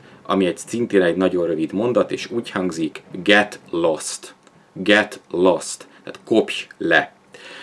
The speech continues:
Ugye, ez egy nagyon durva visszautasítás, akkor használd ezt, amikor nem akarsz udvariaskodni, és egyértelműen jelezni akarod a másiknak, hogy, ö, ne, egyáltalán nem szimpatikus neked, milde-, például egy szórakozó helyen.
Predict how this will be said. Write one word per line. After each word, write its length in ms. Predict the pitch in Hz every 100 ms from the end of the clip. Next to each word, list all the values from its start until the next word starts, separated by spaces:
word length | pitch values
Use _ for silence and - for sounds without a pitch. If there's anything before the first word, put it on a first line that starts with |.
| - -
Ugye, 300 | 104 131 -
ez 140 | 98
egy 200 | 98 92 -
nagyon 340 | 90 95 123
durva 280 | 127 139 131
visszautasítás, 1200 | 123 123 - 110 - 101 - 101 - 92 95 -
akkor 380 | 120 120 - 98
használd 480 | - 101 - 95 87
ezt, 340 | 98 107 - -
amikor 420 | 190 - - 85
nem 180 | 95 117
akarsz 360 | 127 143 123
udvariaskodni, 960 | - 101 101 95 90 - - 87 92 90 - - - -
és 300 | 87 - -
egyértelműen 1080 | 110 101 101 - 95 87 87 85 85 85 -
jelezni 520 | 95 95 92 - 92
akarod 340 | 90 95 90
a 60 | 85
másiknak, 840 | 90 90 - - - 101 98 - - - -
hogy, 320 | 87 80 -
ö, 240 | 85 85 82
ne, 140 | 90
egyáltalán 440 | 87 90 78 85 85
nem 140 | 82
szimpatikus 760 | - 92 87 85 - - - -
neked, 320 | 87 - 82
milde-, 320 | 90 92 -
például 480 | - 101 95 87 82
egy 100 | -
szórakozó 600 | - - 80 - - 87
helyen. 420 | 82 82 78 -